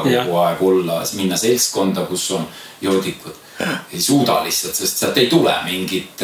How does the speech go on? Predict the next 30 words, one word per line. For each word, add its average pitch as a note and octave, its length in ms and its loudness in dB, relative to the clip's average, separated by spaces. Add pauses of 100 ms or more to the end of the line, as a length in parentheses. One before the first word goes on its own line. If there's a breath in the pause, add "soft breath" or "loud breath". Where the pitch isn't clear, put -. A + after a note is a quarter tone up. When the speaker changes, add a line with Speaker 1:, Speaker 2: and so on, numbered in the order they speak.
(140)
Speaker 1:
asjalikku F#2+ 960 0
sõnumit. - 680 -4 (1400)
Speaker 3:
Jah. F2 120 -8
Speaker 1:
Aga, - 160 -4 (640)
aga - 200 -10
kõrvalt - 400 4
vaadata G#2 400 2
on B2 100 4
mul C#3+ 140 2
seda E3 300 2
lihtne, - 420 -2
aga - 200 -2
osaleda F#2+ 540 2
ma F#2+ 160 -4
selles, G#2 440 -2
eh, G2+ 200 -4 (360 loud breath)
mälus G2 340 -2
ei G2+ 100 -2
taha. - 280 -2 (260)
Speaker 2:
Mhm. B2+ 260 -4 (1080)
Speaker 3:
Mhm. F2 340 -6 (640)
Speaker 2:
Huvitav, B2 300 0
jah. C3 100 -4 (2750 loud breath)
Speaker 3:
Jah, A2 220 2
ma G#2+ 240 4
mõtlengi, F2+ 300 0
et - 160 -2
ise, - 260 4
kui F#2+ 100 4
ma, F#2 180 4